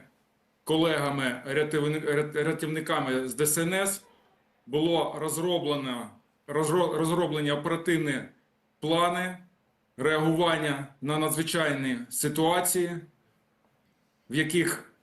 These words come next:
основний акцент поставлено на надання швидкої допомоги нашим громадянам, розгортання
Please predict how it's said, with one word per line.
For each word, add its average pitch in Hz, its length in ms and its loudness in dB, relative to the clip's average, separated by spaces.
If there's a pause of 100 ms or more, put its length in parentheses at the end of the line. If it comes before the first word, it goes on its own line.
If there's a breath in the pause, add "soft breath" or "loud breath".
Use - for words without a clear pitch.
(220)
основний 170 480 0
акцент 185 520 -2 (180)
поставлено 156 560 0
на 165 100 2
надання 170 480 0
швидкої 156 540 -2
допомоги 165 760 -2 (180)
нашим 151 560 -2 (160)
громадянам, 151 920 -2 (540)
розгортання 156 920 0